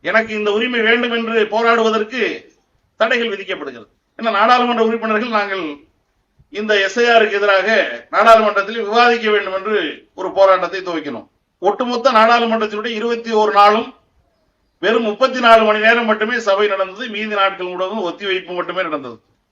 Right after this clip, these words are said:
இறுதியாக தேர்தல் கமிஷன் வரைக்கும் ஒரு ஊர்வலம் போய் அவங்க கிட்ட ஒரு மனு கொடுக்கலான்னு ஊர்வலம் போனால் அந்த ஊர்வலத்தையும் தடுத்து நிறுத்தி விட்டார்கள்.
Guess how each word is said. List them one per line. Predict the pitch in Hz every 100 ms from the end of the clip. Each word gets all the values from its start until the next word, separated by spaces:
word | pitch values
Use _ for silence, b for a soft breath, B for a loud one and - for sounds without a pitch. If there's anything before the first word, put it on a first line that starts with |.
| -
இறுதியாக | 220 247 247 254 247
தேர்தல் | 240 277 262 226
கமிஷன் | 240 214 220
வரைக்கும் | 233 233 254 233
ஒரு | 214
ஊர்வலம் | 240 233 226
போய் | 208 220
அவங்க | 202 208
கிட்ட | 208 220
ஒரு | 185
மனு | 190
கொடுக்கலான்னு | 214 202 180 180 190 185 - _ _ _ _ _
ஊர்வலம் | 196 254 240 226 202
போனால் | 196 247 254 - _ -
அந்த | 196 240 247
ஊர்வலத்தையும் | 262 277 254 247 285 262
தடுத்து | 226 220
நிறுத்தி | 208 190 175
விட்டார்கள். | 147 135 110 107